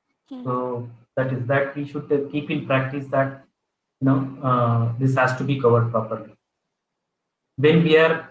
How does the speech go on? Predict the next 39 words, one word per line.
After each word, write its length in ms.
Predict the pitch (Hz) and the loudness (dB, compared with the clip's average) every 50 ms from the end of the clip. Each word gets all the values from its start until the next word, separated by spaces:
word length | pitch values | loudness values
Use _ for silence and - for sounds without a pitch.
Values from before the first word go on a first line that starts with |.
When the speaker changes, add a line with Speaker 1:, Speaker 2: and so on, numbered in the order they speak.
| - | -2
Speaker 2:
uh, 140 | 143 139 143 - | 0 0 0 0
it's 180 | 170 165 165 | -2 -2 2
okay 520 | 175 165 170 165 165 202 190 202 208 208 - | 2 2 2 4 4 4 4 4 2 0 0
when 240 | 143 156 156 156 | 0 0 0 2
we 100 | 156 160 | 4 4
are 220 | 165 160 160 156 147 | 6 6 4 2 0
using 400 | 147 151 151 160 165 165 165 156 | -6 -8 -6 -4 -2 0 0 2
our 180 | 151 147 151 151 | 4 4 4 4
A 120 | 143 139 | 2 -2
P 100 | - - | -2 -2
Is 140 | 151 143 139 | -2 0 2
internal. 500 | 135 131 135 147 131 127 117 117 113 - - _ _ _ _ _ _ _ - | 4 4 4 4 2 2 0 0 -4 -8 -12 _ _ _ _ _ _ _ -2
When 260 | 131 143 151 165 170 | 2 2 4 4 4
we 100 | 165 165 | 4 4
are 120 | 160 165 160 | 4 4 4
exposing 500 | 143 - - - 180 185 185 196 190 185 | 0 -2 -4 -4 -2 0 2 2 4 4
our 100 | 185 - | 2 2
A 80 | 160 | -2
P 180 | - - 151 147 | -4 -4 -4 -2
I, 20 | |
like 160 | 135 135 135 135 | 0 0 -2 -2
experience 440 | 135 - - - 175 180 175 170 | -6 -10 -6 -4 -2 -2 -2 -2
A 100 | 156 151 | -4 -6
P 180 | - - 143 131 | -6 -4 -4 -4
Is, 200 | 117 117 117 - - - _ _ _ _ _ _ _ _ _ _ - | -2 -4 -6 -8 -12 -16 _ _ _ _ _ _ _ _ _ _ -4
this 140 | 151 156 - | -4 -2 0
has 220 | 143 139 139 - | 0 0 0 0
to 100 | - 143 | -4 -6
be 380 | 131 143 147 147 139 135 131 - | -2 0 0 0 0 -2 -4 -2
properly 640 | 131 120 117 - 135 131 127 127 131 127 127 127 - - - 131 131 - | 0 0 0 2 0 -2 -2 -2 -4 -6 -6 -8 -10 -10 -12 -12 -10 -8
taken 320 | 123 120 120 127 120 117 | -6 -6 -4 -4 -4 -2
care 120 | 117 113 107 | -4 -6 -8
of. 120 | 107 - _ _ _ _ _ _ _ _ _ _ _ _ _ _ _ _ _ _ _ _ _ _ _ _ _ _ _ _ _ _ _ _ _ _ _ _ _ _ _ _ _ _ _ _ _ _ _ _ _ _ _ - | -10 -12 _ _ _ _ _ _ _ _ _ _ _ _ _ _ _ _ _ _ _ _ _ _ _ _ _ _ _ _ _ _ _ _ _ _ _ _ _ _ _ _ _ _ _ _ _ _ _ _ _ _ _ -8
External 420 | 139 135 - - 151 147 151 139 135 | -8 -6 -2 2 2 4 4 2 2
facing 260 | 131 123 123 127 120 110 | 0 -2 -2 -2 -2 -4
A 40 | 113 110 - | -4 -6 -10
P 120 | 113 113 - - _ _ _ _ _ _ _ _ _ _ _ - | -14 -16 -18 -20 _ _ _ _ _ _ _ _ _ _ _ -2
I. 60 | 131 | 0
Okay. 360 | 131 131 123 117 - - - | 0 0 0 -6 -8 -12 -16